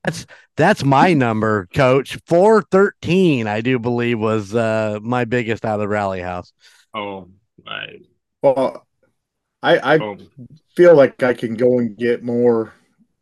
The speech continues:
Speaker 3: next time I go out. I would definitely
Speaker 2: Yeah.
Speaker 3: spend a lot more.
Speaker 2: I know
Speaker 1: You're gonna
Speaker 2: post Super Bowl win number one or number two that we had when Karen and I went to the rou-, or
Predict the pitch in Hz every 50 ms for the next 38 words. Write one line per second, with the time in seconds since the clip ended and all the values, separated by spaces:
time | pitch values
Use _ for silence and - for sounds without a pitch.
0 | _ 131 131 123 - - 127 120 113 113 107 101 104 107 104 104 104 101 101 -
1 | - - 110 110 110 110 101 101 117 120 - - 113 107 104 - - 104 101 113
2 | 104 104 98 98 101 98 - - 110 107 104 95 - - - _ _ _ _ _
3 | _ _ _ _ _ _ _ _ _ _ _ _ _ _ _ _ - 120 127 135
4 | 147 139 - 139 113 120 135 135 120 - - - 127 117 - 120 110 95 110 107
5 | 107 107 107 104 110 110 110 107 107 107 107 104 107 107 107 107 107 101 107 104
6 | 104 101 101 104 107 110 107 104 101 - _ _ _ 107 107 104 101 101 107 101
7 | 98 98 92 - - 110 101 101 98 98 101 98 98 101 101 101 101 98 95 92
8 | 92 98 _ 101 98 98 - - 110 107 104 101 98 101 98 98 98 98 92 -
9 | 101 98 95 98 101 101 98 98 - - 104 104 101 95